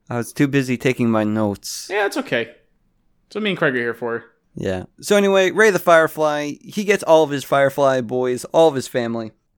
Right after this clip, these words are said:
Speaker 1: to help them go down the bayou.
Speaker 2: Woo! Going down the bayou.
Speaker 1: Yep, we get a nice song.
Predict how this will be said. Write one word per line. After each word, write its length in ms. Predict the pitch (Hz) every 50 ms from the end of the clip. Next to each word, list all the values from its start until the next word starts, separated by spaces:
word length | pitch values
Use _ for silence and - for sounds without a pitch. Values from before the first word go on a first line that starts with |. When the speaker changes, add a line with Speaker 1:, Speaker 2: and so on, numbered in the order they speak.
| _
Speaker 1:
to 80 | - -
help 240 | 147 131 156 165 -
them 180 | 175 175 175
go 220 | 160 139 175 180 185
down 400 | 147 131 147 156 175 190 202 208
the 80 | 208
bayou. 680 | 165 170 156 139 127 120 113 113 110 107 104 101 98 -
Speaker 2:
Woo! 420 | - 480 539 539 523 508 494 359 -
Going 480 | 185 202 220 226 220 233 240 240 233
down 340 | 208 180 185 185 196 196 196
the 60 | 208
bayou. 640 | 196 156 143 147 165 165 160 156 156 151 151 151 147 147 _ _ _ _
Speaker 1:
Yep, 320 | - - 110 131 170 208 -
we 160 | 196 123 127
get 140 | 120 135 143
a 40 | 139
nice 260 | 131 135 147 175 -
song. 440 | - 185 180 196 202 214 214 220 208